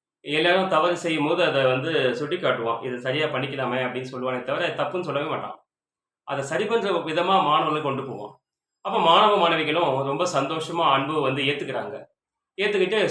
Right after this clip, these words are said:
சோமு, சீனு சந்தோஷமா போறாங்க. "என்ன, அஹ், சீனு, தூங்கலையா?" அப்படிங்கிறாரு சோமு சார்.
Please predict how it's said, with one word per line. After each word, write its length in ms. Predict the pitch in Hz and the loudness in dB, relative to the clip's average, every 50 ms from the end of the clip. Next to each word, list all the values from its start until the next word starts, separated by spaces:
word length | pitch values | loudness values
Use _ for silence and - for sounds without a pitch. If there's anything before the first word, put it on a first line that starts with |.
| - - | -2 -2
சோமு, 500 | 165 165 170 175 180 185 196 202 196 190 | 0 0 2 2 2 2 2 2 0 -2
சீனு 560 | - - 170 165 170 165 147 131 127 127 131 - - 139 | -2 -4 -4 -2 -2 -2 -2 -4 -4 -6 -10 -10 -6 -4
சந்தோஷமா 440 | 135 143 160 165 160 160 180 180 - 151 | -4 -4 -4 -4 -4 -2 -2 -2 0 0
போறாங்க. 480 | 147 143 135 123 123 143 180 190 - - - _ _ _ | 0 0 2 0 0 -2 -2 -4 -8 -12 -20 _ _ _
"என்ன, 500 | - 151 151 175 185 185 175 160 156 143 | -8 -4 0 2 4 4 4 4 4 2
அஹ், 380 | 131 - - 147 139 139 135 131 | 0 0 0 2 2 2 2 2
சீனு, 360 | 127 - 165 160 156 165 170 | 0 -2 -2 -2 0 0 0
தூங்கலையா?" 520 | 156 - 165 170 180 175 151 147 147 147 143 | -2 0 0 0 2 4 4 6 6 6 4
அப்படிங்கிறாரு 800 | 135 135 139 135 131 131 123 123 135 151 151 139 127 120 117 110 110 - - | 4 2 0 -2 -2 -2 -2 -2 -2 -4 -2 -4 -4 -4 -4 -6 -8 -8 -6
சோமு 180 | 135 139 139 127 | -4 -4 -2 -4
சார். 440 | 127 - 117 107 107 135 - - | -4 -8 -10 -10 -12 -12 -14 -16